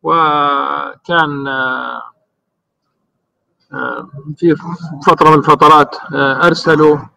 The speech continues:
هكذا صفحة للسفارات في تل أبيب يقولون أن المسجد الأقصى هو القبلي، بمعنى هذا هو فقط لا غير، هذا المبنى،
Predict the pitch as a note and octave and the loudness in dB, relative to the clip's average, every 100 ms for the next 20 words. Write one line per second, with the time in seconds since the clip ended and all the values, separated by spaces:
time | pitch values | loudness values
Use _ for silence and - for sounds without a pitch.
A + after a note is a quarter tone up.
0 | _ _ _ _ _ _ - - F#3 F3 | _ _ _ _ _ _ -20 -2 2 2
1 | E3+ D#3 C3+ G3 - - E3+ D#3+ D3+ D3 | 2 0 2 0 0 0 0 0 -2 -2
2 | D3 C#3+ C#3 - D#3+ F3 E3 - C#3+ D3+ | -2 -2 -4 -4 0 2 2 0 -4 -4
3 | D#3 D#3+ C#3+ D3 - D#3 D#3 D3 D3+ D#3+ | -2 -2 -2 -2 -2 -2 -2 -2 -2 -4
4 | D3 D3 D#3+ - D3 D3+ C#3+ F3 D3+ C3+ | -4 -4 -4 -4 -2 0 0 -2 -4 -4
5 | C#3 _ _ _ _ _ _ _ _ _ | -6 _ _ _ _ _ _ _ _ _
6 | _ _ _ _ _ _ C#3+ D#3+ E3 D#3 | _ _ _ _ _ _ -2 2 4 4
7 | F3+ E3 E3 E3 E3+ D#3+ E3 D3+ B2+ - | 6 6 6 4 0 2 2 2 0 -2
8 | D3 D3 D3 C#3+ C3 | 0 0 0 -4 -6